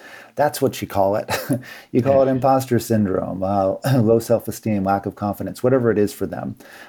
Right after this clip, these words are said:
Speaker 1: But, uh, but, <clears throat> you know, so they're coming with a clearer sense of what it is, what their problem is. And by the time I walk them through our initial call, you know, consultation, strategy call, whatever you wanna call it,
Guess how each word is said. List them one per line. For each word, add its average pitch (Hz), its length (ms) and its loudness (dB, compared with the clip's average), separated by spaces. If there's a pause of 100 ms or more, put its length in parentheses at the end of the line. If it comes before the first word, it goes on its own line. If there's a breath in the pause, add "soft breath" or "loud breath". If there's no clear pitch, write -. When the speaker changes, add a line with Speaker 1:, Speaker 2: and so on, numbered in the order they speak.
(120 loud breath)
Speaker 1:
But, 104 380 0
uh, 104 340 -6
but, 101 320 0 (140)
<clears throat> 226 180 4
you 156 140 4
know, 117 140 2
so - 220 -2
they're 123 180 2
coming 120 300 2
with 98 140 2
a 95 60 0
clearer 117 440 2
sense 104 380 -4
of 95 220 -4
what 101 160 2
it 98 120 0
is, 104 180 2
what 107 180 -4
their 98 100 -2
problem 104 460 0
is. 90 340 -6 (400 loud breath)
And 110 100 0
by 107 100 4
the 107 100 2
time 120 200 2
I 110 120 4
walk 104 320 2
them 104 120 -2
through 101 220 0
our 92 240 2
initial 95 680 -2
call, 92 560 2
you 98 80 -8
know, 87 160 -8
consultation, 92 800 -6
strategy 92 520 -6
call, 92 300 -4
whatever 95 280 -6
you 90 100 -6
wanna 85 200 -10
call 92 260 -6
it, 98 140 -6